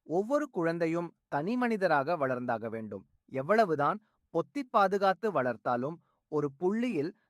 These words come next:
தன் வாழ்க்கையை, தன் தோல்விகளை, தன் பிரச்சனைகளை தானே சமாளித்தாக வேண்டும். ஆனால்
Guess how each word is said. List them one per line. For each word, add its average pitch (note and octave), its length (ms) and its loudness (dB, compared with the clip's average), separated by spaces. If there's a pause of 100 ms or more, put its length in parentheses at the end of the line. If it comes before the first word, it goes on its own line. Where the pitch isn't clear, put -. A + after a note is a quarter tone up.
தன் D#3+ 180 0
வாழ்க்கையை, D#3+ 760 0 (160)
தன் D3+ 240 -2
தோல்விகளை, E3+ 800 0 (280)
தன் F3 280 -2
பிரச்சனைகளை D3 720 -2 (360)
தானே G3+ 400 2
சமாளித்தாக C#3 640 0
வேண்டும். G#2+ 380 -8 (260)
ஆனால் B2+ 500 -2